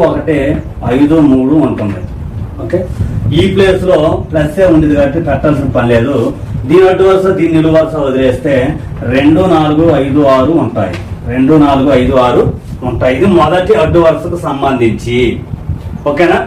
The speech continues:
కోఫాక్టర్స్ కనుక్కోవాలి మనం. ఓకే, ఇప్పుడు ఇది ఇలా ప్రతిదానికి తీసుకోవాలి, దాని అడ్డు వరుస, దాని నిలువు వరుస వదిలేస్తే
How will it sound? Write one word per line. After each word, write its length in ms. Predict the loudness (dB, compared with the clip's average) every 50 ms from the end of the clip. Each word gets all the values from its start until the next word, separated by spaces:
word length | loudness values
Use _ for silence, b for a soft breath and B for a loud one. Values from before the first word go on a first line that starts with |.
| -8 -14 -10 -2 0
కోఫాక్టర్స్ 600 | 0 2 2 2 0 0 0 -2 -4 -6 -6 -4 -2
కనుక్కోవాలి 480 | -2 0 0 0 0 0 2 2 0 0 0
మనం. 160 | -2 -2 -4 -6 -8 B B B B B B 0
ఓకే, 200 | 2 2 2 2 2 2 0 -2 -2 -6 -8 -4 -4
ఇప్పుడు 180 | -2 0 2 2 4
ఇది 140 | 4 4 4 4 0 0 0 0
ఇలా 140 | 2 2 2 0 0 0
ప్రతిదానికి 580 | 0 0 0 0 0 0 2 2 2 0 -2 -6 -6 -4
తీసుకోవాలి, 640 | -2 -2 -2 0 0 0 2 2 2 0 0 -2 -2 -4 -6 -10 -14 -16 -12 -6 -2
దాని 160 | 0 2 2 2
అడ్డు 120 | 2 2 2 2
వరుస, 180 | 0 0 -2 -2 0
దాని 160 | 0 0 0 0
నిలువు 160 | -2 0 2 2
వరుస 160 | 0 0 -2 -4 -4
వదిలేస్తే 320 | -4 -2 -2 -2 -2 0